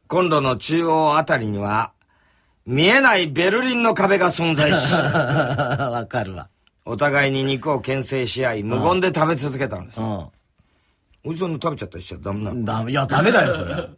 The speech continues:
Speaker 2: 一緒に来てるわけじゃねえんだよ。
Speaker 1: よくわかんなくなっちゃった。
Speaker 2: だ、だからそこ気をつけて、もうそこにベルリンの壁があったんですよ。
Speaker 1: だから言えないでしょ。だからわざとおじさんの食べちゃえ。
Speaker 2: ダメだよ。
Speaker 1: 言えないのいいこと。
Speaker 2: 言えないのいいことじゃねえよ、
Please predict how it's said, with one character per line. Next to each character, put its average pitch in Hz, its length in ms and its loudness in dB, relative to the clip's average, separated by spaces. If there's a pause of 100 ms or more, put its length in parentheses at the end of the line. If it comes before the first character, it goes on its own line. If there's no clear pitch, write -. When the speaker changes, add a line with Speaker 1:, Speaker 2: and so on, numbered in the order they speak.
(560)
Speaker 2:
一 117 80 -8
緒 220 200 -4
に 220 80 0
来 - 60 -10
て 208 40 -4
る 180 60 2
わ 143 60 2
け 113 60 -6
じ 101 60 -6
ゃ 98 40 -6
ね 107 80 -4
え - 20 -4
ん 95 60 -6
だ 101 60 -2
よ。 143 60 2
Speaker 1:
よ 143 80 0
く - 80 -6
わ 101 100 0
か 131 120 -2
ん 120 40 0
な 98 60 -4
く 85 80 -8
な 87 60 -8
っ 80 40 -10
ち - 120 -16
ゃ - 20 -12
っ - 20 -16
た。 117 60 -12
Speaker 2:
だ、 151 120 2
だ 180 180 2
か 170 60 -2
ら 147 60 0
そ 170 140 -6
こ 170 140 -4
気 185 160 -4
を 180 60 -2
つ - 100 -12
け 196 100 0
て、 220 240 2
も 143 140 0
う 135 60 -4
そ 110 140 -8
こ 202 160 0
に 220 400 2
ベ 117 140 -6
ル 110 80 -4
リ 107 100 -6
ン 104 40 -4
の 110 80 -4
壁 110 180 -6
が 110 80 -4
あ 127 40 -2
っ - 20 -4
た - 40 -8
ん 104 40 -4
で - 0 -
す 117 60 4
よ。 - 20 4
Speaker 1:
だ 123 60 4
か - 20 2
ら 110 40 0
言 135 120 4
え 180 80 4
な 170 140 4
い 117 60 0
で 90 80 -6
し 82 120 -8
ょ。 - 60 -14
だ 101 100 -6
か 95 60 -4
ら 90 60 -4
わ 127 140 2
ざ 120 140 0
と 90 100 -8
お 101 80 -4
じ 92 80 -8
さ 107 80 -4
ん 98 60 -2
の 90 60 -4
食 98 180 -8
べ 92 60 -8
ち - 80 -14
ゃ - 60 -18
え。 - 400 -18
Speaker 2:
ダ 113 200 -4
メ 233 180 -2
だ 135 140 2
よ。 123 60 0
Speaker 1:
言 143 160 4
え - 20 2
な 131 160 4
い 113 40 0
の 90 160 -4
い 95 120 -4
い - 20 -6
こ 80 140 -10
と。 - 100 -12
Speaker 2:
言 120 140 -2
え 180 40 -2
な 220 140 2
い 175 180 2
の 165 60 -2
い 160 60 -2
い 147 40 0
こ 156 60 -2
と 151 80 -6
じ 156 100 -8
ゃ 156 60 -10
ね 135 200 -8
え - 20 -8
よ、 - 160 -16